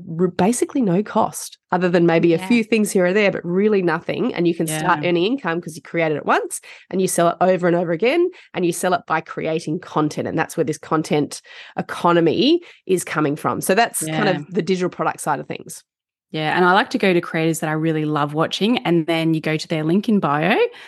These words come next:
Speaker 3: and have a look what they've got linked in their bio, 'cause generally they're making money from their content.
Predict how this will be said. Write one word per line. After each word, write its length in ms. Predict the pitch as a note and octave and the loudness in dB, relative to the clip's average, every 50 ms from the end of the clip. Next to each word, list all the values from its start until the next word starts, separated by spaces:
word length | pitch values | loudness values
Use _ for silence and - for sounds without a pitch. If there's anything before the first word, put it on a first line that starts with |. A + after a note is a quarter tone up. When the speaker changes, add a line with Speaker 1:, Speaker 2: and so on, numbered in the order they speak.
| - - - | -20 -16 -8
Speaker 3:
and 120 | - E3+ D3+ | -8 -8 -6
have 200 | - - G#3+ A#3+ | -2 -2 0 2
a 60 | C4 | 2
look 300 | A#3 G3+ F#3+ F3 F3+ - | 4 4 2 2 2 0
what 140 | F#3 E3+ - | -4 -2 -2
they've 220 | E3+ E3 D3+ - - | -2 -4 -4 -6 -2
got 420 | - D#3 D3+ - - - - - _ _ _ _ _ - - | 0 0 0 0 -2 -8 -14 -14 _ _ _ _ _ -6 -2
linked 300 | E3 E3 D#3+ D#3+ - E3 | 0 2 2 0 2 0
in 80 | D#3+ | 2
their 120 | D#3 D#3 D3+ | 2 0 0
bio, 360 | - D3+ D3+ D3 D#3 D3+ - | 0 0 0 0 0 -2 -4
'cause 200 | - - D#3 D3 | -6 -10 -10 -8
generally 560 | - - G3 G#3 A3+ B3 B3 B3 B3 A#3+ A#3+ | -4 -2 0 2 2 4 2 2 2 2 2
they're 140 | G#3 G3+ F3+ | 2 2 2
making 400 | E3+ E3 D#3+ D#3+ - - E3+ E3+ | 2 2 0 -2 -2 -2 0 0
money 360 | D#3+ D#3 D3+ D#3+ G3 B3 C4+ | 0 0 0 0 0 0 -2
from 280 | - - - E3 D#3 D3+ | -4 -4 -4 -2 -2 -2
their 140 | C#3+ C#3+ D3+ | -4 -6 -8
content. 540 | - - E3 D#3+ D#3+ - F#3+ G#3 - - | -8 -6 -6 -6 -2 -2 -2 -2 -2 -4